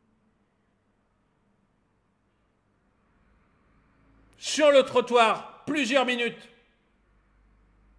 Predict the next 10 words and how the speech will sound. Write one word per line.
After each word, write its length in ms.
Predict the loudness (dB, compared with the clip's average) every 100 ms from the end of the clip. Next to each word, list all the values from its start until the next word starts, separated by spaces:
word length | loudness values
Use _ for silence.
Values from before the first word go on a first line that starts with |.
| _ _ _ _ _
Mais 140 | -6 -4
les 60 |
pat-, 420 | -2 -4 -4 -14 -6
passants, 500 | -4 -2 -4 -4 -6
oui, 240 | -4 -4 -4
les 80 |
passants, 300 | -10 -10 -12
ils 160 | -14 -14
osent 100 | -16
pas, 160 | -14